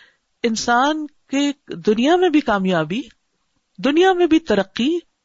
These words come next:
اس صورت میں ممکن ہوتی ہے جب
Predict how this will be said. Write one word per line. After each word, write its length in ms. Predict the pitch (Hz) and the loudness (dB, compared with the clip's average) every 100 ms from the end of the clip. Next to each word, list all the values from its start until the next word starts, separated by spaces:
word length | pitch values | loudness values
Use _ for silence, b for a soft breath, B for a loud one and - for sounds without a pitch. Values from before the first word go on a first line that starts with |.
| _ _ _ | _ _ _
اس 120 | - 359 | -4 0
صورت 360 | 381 392 392 | 2 2 2
میں 120 | 320 | 0
ممکن 380 | 269 226 208 269 | 2 0 0 0
ہوتی 340 | 214 185 175 151 | 0 0 -4 -8
ہے 60 | 139 _ b b b b - | -12 _ b b b b -8
جب 220 | 175 277 | -2 -2